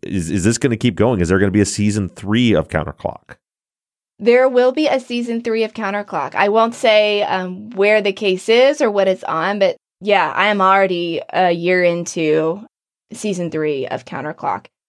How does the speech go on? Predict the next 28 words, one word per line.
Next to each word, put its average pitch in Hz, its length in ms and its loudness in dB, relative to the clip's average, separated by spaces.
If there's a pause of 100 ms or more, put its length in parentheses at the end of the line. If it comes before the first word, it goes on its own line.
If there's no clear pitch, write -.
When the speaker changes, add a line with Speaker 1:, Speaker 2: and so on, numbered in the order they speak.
(420)
Speaker 2:
And - 180 2
I, - 240 0
I 208 120 4
will 233 260 2
say, 208 520 4
and 190 140 -2
I've 190 140 0
said 208 200 0
this 190 140 -2
before 185 720 2 (160)
in, 170 480 -2
uh, 78 440 -6
with 180 220 -2
everyone, 170 580 2 (440)
I 208 200 2
am 185 400 -2
always 180 440 4
working 175 320 0
Denise's 160 440 -6
case. - 640 -12 (100)
Um, 50 580 -16 (360)
always. 170 380 2
I 175 100 2
mean, 165 320 -2
I 160 80 -2
got 165 160 0
a 165 40 -2
call 175 460 2